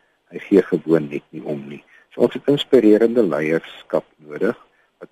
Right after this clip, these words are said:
vir die land 'n nuwe droom gee, dat ons weer vinnige ekonomiese groei kan kry. Dan sal dit eers hier na die aftrede van ons huidige vreeslose leier in twintig negentien. So ons moet droom van 'n visie twintig twintig, hoe ons weer die ekonomie aan die gang kan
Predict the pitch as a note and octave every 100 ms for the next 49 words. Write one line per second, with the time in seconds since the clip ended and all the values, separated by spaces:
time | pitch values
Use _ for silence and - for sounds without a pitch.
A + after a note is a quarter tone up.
0 | - F#2+ E2+ F2+ G2+ F2 E2+ F2+ E2+ D#2+
1 | E2+ F2 F#2+ - B2+ C#3+ - _ _ _
2 | - E2 - E2 E2+ - F2+ F2 C#2+ -
3 | D2+ D2+ D2+ - - - A2+ A#2 A#2 A#2
4 | - A2+ A#2 - - - _ G2 - G#2
5 | G#2+ - B2 - F#2 F#2 E2 D#2 D#2+ D#2
6 | - - F2 E2 D#2 - D#2+ D2+ - -
7 | D#2+ F2 - - - D#2 - D2+ C#2+ D#2
8 | C#2+ D2+ D2+ - - D2 C2+ D2+ - D2
9 | C#2+ - D2 C2+ _ _ _ - A#2 -
10 | A#2 F2+ E2+ E2+ E2 - E2 D#2 D2+ -
11 | _ _ D#2 F#2 G2+ F#2+ - E2+ D#2 F2+
12 | - - D#2+ D2 - - - D#2+ D#2+ D#2+
13 | D#2 D2+ - - - - - D#2 D2 D2
14 | C#2+ - D2 - - -